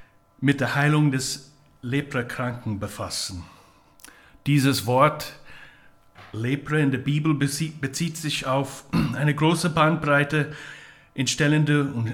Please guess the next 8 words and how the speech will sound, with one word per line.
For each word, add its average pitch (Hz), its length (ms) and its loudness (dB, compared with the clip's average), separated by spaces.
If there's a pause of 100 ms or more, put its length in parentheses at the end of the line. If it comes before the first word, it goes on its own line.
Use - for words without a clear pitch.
schwächende 135 840 0
Hautkrankheiten 110 920 -2
und 92 240 -8
Hautstörungen. 107 920 -4 (960)
Viele 139 300 6
davon 127 380 4
waren 123 380 2 (340)
ansteckend, 156 720 0